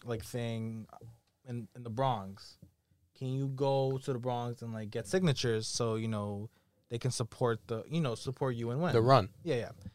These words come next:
Speaker 1: So I go with a couple of people, and I'm like, I'm the guy that's like, "Hey, do you have, like, five minutes to talk about the candidate with the fucking clipboard and shit?"
Speaker 2: Mm-hmm.
Speaker 1: Uh,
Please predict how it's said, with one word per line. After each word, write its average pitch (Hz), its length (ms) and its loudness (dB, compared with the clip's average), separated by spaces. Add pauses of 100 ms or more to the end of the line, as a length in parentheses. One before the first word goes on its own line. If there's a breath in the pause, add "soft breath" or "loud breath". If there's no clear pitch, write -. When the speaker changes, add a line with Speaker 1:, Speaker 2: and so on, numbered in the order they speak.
(320 soft breath)
Speaker 1:
So 135 280 2
I 131 220 4
go 147 220 6
with 135 80 4
a 135 40 2
couple 131 240 -2
of 131 60 -6
people, 117 520 -6 (460)
and 110 680 -2 (100)
I'm 117 180 -2
like, 110 400 -4 (440)
I'm 139 180 2
the 135 100 4
guy 127 300 6
that's 123 260 2
like, 113 280 6 (340)
"Hey, 180 220 4
do 151 60 4
you 165 60 4
have, 165 80 6
like, 170 120 6
five 160 200 8
minutes 160 160 4
to 147 60 -4
talk 139 220 4
about 131 440 2
the 120 420 0 (360)
candidate 135 340 0
with 123 80 -2
the 113 100 0
fucking 120 300 -4
clipboard 135 420 -2
and 135 120 -2
shit?" 151 300 -4
Speaker 2:
Mm-hmm. 113 280 8 (1080)
Speaker 1:
Uh, 110 420 0